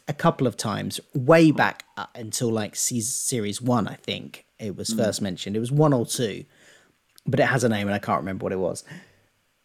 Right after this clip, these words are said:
Speaker 2: Yeah.
Speaker 1: I like, it's, it's those little moments of continuity references
Speaker 2: Yeah,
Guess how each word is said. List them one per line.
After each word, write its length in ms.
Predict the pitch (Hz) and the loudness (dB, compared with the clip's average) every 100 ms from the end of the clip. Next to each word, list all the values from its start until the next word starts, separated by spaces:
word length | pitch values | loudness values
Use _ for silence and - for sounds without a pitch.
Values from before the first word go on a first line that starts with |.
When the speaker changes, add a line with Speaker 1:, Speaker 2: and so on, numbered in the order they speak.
| _ _ | _ _
Speaker 2:
Yeah. 160 | - 95 | -8 -2
Speaker 1:
I 40 | 139 | 2
like, 320 | 139 135 - | 4 4 2
it's, 220 | 123 147 | -2 0
it's 220 | 117 147 | 0 -2
those 260 | - 156 139 | 4 4 6
little 220 | 156 160 | 6 4
moments 520 | 147 127 110 104 - | 4 2 2 0 -4
of 260 | - 117 110 | -8 -8 -6
continuity 600 | - 127 117 127 110 - | 0 0 2 0 0 -2
references 840 | 165 95 - 117 139 101 - - - _ _ _ _ _ - | -4 -4 -6 -10 -8 -6 -4 -4 -6 _ _ _ _ _ -14
Speaker 2:
Yeah, 280 | 87 73 | -8 -8